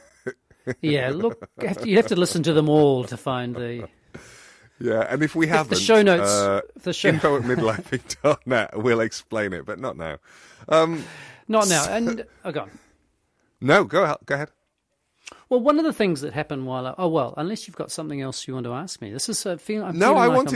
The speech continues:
Speaker 1: I'm
Speaker 2: to
Speaker 1: being
Speaker 2: tidy up.
Speaker 1: Oh, go on.
Speaker 2: No, I wanted to tidy up. I just wanted to get the, uh, you know, the, the bits and pieces that have just sort of slipped down the sofa of our minds.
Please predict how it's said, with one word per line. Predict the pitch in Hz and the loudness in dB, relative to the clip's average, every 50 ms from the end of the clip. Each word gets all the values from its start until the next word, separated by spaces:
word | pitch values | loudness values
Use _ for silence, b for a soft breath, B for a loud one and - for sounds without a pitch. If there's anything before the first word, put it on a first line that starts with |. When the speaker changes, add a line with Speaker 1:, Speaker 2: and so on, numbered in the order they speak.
| - 135 | -4 -4
Speaker 1:
I'm | |
Speaker 2:
to | 131 156 | -4 -6
Speaker 1:
being | - | -4
Speaker 2:
tidy | - - 156 139 127 113 117 135 | -2 0 0 0 0 0 -2 -2
up. | 233 302 - 67 - - - _ _ _ _ _ _ _ _ _ _ _ _ _ - | -2 -2 -4 -6 -10 -18 -20 _ _ _ _ _ _ _ _ _ _ _ _ _ 0
Speaker 1:
Oh, | 202 151 | 0 0
go | - - 175 139 | 0 0 -2 -2
on. | 160 240 - _ _ _ _ _ _ _ _ _ _ _ _ _ _ - | -2 -4 -10 _ _ _ _ _ _ _ _ _ _ _ _ _ _ -2
Speaker 2:
No, | 175 226 | 0 2
I | 247 208 196 | 4 4 4
wanted | 214 233 220 - 185 | 4 4 2 -2 -6
to | - - | -10 -8
tidy | - 208 202 190 185 220 | -6 -4 -2 -2 -2 -2
up. | 247 - - | -4 -2 -2
I | 127 | -2
just | 127 156 - | -2 -2 -4
wanted | 185 170 151 - - | -4 -6 -6 -8 -8
to | 147 | -4
get | 156 147 - 113 | -4 -4 -4 -4
the, | - 127 120 117 117 113 | -6 -8 -4 -2 0 0
uh, | 110 107 107 | 2 0 0
you | 80 107 123 | -2 -6 -6
know, | 110 98 | -8 -6
the, | 92 107 90 | -6 -6 -8
the | 69 92 104 | -8 -10 -8
bits | 90 120 113 - - | -8 -8 -8 -8 -10
and | 107 92 | -12 -10
pieces | 110 110 95 101 92 90 | -10 -12 -12 -12 -10 -8
that | 104 90 B B B B B B B | -8 -8 B B B B B B B
have | - 113 107 95 | -2 -2 -2 -2
just | - 107 104 - - - - | -4 -6 -8 -8 -10 -10 -10
sort | - - | -10 -10
of | - - | -10 -10
slipped | - - - - 127 110 - - - | -8 -8 -6 -6 -6 -6 -8 -10 -6
down | - 110 107 104 101 | -4 -4 -4 -4 -6
the | 92 | -8
sofa | - - - 117 107 101 - 110 101 | -8 -4 -2 -2 -2 -2 -2 -4 -4
of | 90 95 | -4 -2
our | 95 95 | -4 -4
minds. | 95 101 101 95 78 71 69 69 71 - - - - | -4 -6 -6 -8 -8 -10 -12 -14 -16 -16 -16 -16 -16